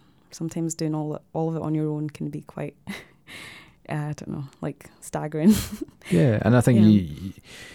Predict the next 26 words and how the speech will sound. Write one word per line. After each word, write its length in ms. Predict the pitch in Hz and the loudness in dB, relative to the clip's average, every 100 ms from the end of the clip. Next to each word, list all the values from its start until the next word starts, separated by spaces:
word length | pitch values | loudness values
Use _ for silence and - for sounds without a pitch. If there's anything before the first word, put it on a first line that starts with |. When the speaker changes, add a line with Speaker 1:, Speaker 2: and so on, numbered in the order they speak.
| - _ - | -20 _ 2
Speaker 2:
you 120 | 110 | 4
can 160 | 113 | 4
produce 360 | 95 98 107 - | 2 2 2 2
far 200 | 98 98 | 4 4
better 240 | 92 90 | 4 4
work 460 | 87 98 - - - | 4 4 2 -4 -6
if 140 | - 90 | -4 0
Speaker 1:
Mm-hmm. 100 | 95 | 4
Speaker 2:
you're 160 | 92 | 4
taking 420 | 87 98 90 95 90 | 2 0 2 2 4
on 320 | 90 87 87 | 4 4 2
the, 320 | 87 85 85 | 2 2 2
the 80 | 85 | 0
skills 400 | - 87 87 87 | 0 2 2 2
and 80 | 82 | 0
knowledge, 240 | 82 85 | 2 2
the 100 | 85 | 2
understanding 540 | 87 87 92 90 85 82 | 0 0 2 2 2 0
of 120 | 82 | 0
other 140 | 82 | -2
people 360 | - - 85 85 | -4 -6 -4 -2
at 60 | - | -4
the 80 | |
same 180 | - 87 85 | -4 -4 -2
Speaker 1:
Yeah, 20 | |
Speaker 2:
time. 300 | - 117 | 0 0